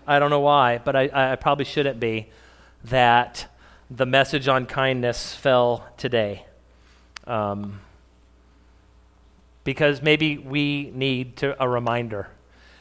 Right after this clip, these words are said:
If anybody spent any time this week and the last couple days on Facebook, uh, and you've read what people are writing,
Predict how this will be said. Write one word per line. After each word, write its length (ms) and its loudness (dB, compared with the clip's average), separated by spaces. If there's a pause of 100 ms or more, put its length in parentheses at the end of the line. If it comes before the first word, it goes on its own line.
(160)
If 140 0
anybody 320 6
spent 340 0
any 140 -2
time 320 4
this 240 -4
week 340 -2
and 100 -2
the 60 0
last 280 2
couple 220 -2
days 300 2
on 160 -2
Facebook, 680 -2 (220)
uh, 300 -2
and 160 -6
you've 160 -6
read 200 2
what 120 -4
people 260 -4
are 60 2
writing, 420 0